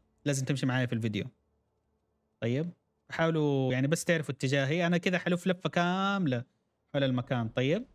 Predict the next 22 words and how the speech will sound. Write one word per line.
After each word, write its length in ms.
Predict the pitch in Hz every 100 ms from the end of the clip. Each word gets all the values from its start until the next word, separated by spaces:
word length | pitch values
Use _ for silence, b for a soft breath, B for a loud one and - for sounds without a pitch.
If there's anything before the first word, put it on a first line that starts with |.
| _ _ _ _ -
هنا 140 | 165
وبعدين 320 | 196 160 165 160
ننقز 320 | 143 127 123
هناك، 260 | 123 113
شايفين؟ 440 | - 117 113 131 175 - _ _ _ _ _ -
على 60 | 120
الأرض. 240 | 120 113 - _ _ _ _ _ _ _ _ _ _ _ _ _ _ _ _
بس. 540 | - 87 - - - - _ _ _ _ _ _ _ -
هنا 120 | 185
في 140 | 180 214
كهف 300 | 196 185 190
مظلم 280 | 185 165
كذا، 220 | 143 190 180
هذا 180 | 185
حنجيله 320 | 180 170 185 170
بعدين 1120 | 135 156 196 208 208 208 208 214 208 208 170
آخر 240 | 170 -
اللعبة. 540 | 156 160 175 185 262 - -
في 80 | 175
حاجات 300 | 180 175 175
نسويها 380 | 139 151 156
هنا. 280 | 135 135 123